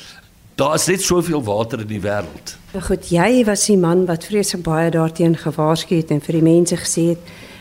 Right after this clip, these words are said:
Speaker 2: "Nie net gebruik minder, eh, water nie." Garth Sampson hier van die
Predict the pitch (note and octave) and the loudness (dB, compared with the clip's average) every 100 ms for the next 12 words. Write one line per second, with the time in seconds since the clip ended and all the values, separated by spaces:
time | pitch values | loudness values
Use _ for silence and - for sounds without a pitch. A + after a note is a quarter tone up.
0 | - - E3 G#3 B3 G#3+ G3+ - F#3 F3 | -20 -4 2 4 6 4 2 -2 0 2
1 | F3+ F3+ E3 F3 E3+ D#3+ - F3 C#3+ - | 2 4 6 6 4 2 -2 -6 -6 -4
2 | D#3 E3+ E3+ F3+ D#3 E3 - D#3+ D#3 E3 | 0 0 0 0 0 -4 -4 -2 -2 -4
3 | - - E3 D#3+ - E3+ D#3 D#3+ D#3+ E3 | -4 0 2 0 0 0 0 -2 -4 -6
4 | D3+ D3+ D3+ D3 | -2 -2 -2 -6